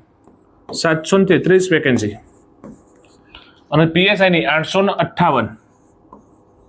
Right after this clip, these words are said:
વેકેન્સી ડિક્લેર થઈ ચૂકી છે. એમાં પણ પી એસ આઈ ની અંદર પણ બિન હથિયારી પી એસ આઈ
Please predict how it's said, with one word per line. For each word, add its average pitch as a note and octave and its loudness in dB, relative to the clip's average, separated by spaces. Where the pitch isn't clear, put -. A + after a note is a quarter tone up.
વેકેન્સી D#3 0
ડિક્લેર C#3+ 2
થઈ A#2 0
ચૂકી G#2+ -6
છે. - -10
એમાં G#3+ 0
પણ A3 0
પી F#3 2
એસ G#3 2
આઈ G#3+ 2
ની G#3+ 2
અંદર G3+ 0
પણ G3+ 2
બિન G#3+ 4
હથિયારી G#3+ 2
પી G#3 0
એસ F#3 0
આઈ B2 0